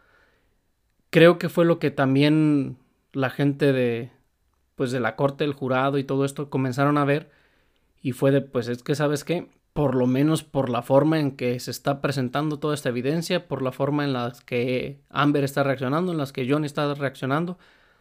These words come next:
pues se ve que, que no es de la forma que ella lo propuso. Por ejemplo, para la... Ahora sí que la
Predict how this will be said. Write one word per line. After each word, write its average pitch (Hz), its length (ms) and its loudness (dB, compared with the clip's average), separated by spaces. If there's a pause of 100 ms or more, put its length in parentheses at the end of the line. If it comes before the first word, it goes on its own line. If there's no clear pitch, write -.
(520)
pues 117 240 -2 (220)
se - 240 -8
ve - 240 -10
que, 160 460 -2
que 120 140 -8
no 131 540 -2
es 135 400 -4 (180)
de 143 100 2
la 123 100 2
forma 131 360 0
que 117 380 -8
ella 139 260 2
lo 120 140 -4
propuso. 175 540 -6 (760)
Por 143 160 2
ejemplo, 160 760 4
para 127 840 0 (480)
la... 131 400 -4 (460)
Ahora 156 140 2
sí 151 120 -4
que 160 120 4
la 131 320 0